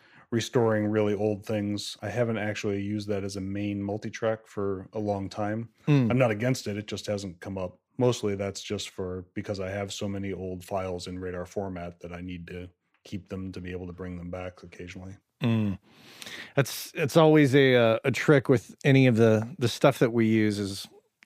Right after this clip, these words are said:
Speaker 2: you know, bringing back old stuff, um, in terms of archiving.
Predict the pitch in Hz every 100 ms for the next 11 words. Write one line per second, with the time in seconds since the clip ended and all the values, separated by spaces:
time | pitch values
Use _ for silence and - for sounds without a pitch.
0 | _ _ _ 151 135 110 92 131 135 123
1 | 113 117 123 113 104 - - 107 101 -
2 | - _ - 107 101 95 95 104 _ -
3 | 123 139 120 107 - 117 120 123 107 107
4 | 104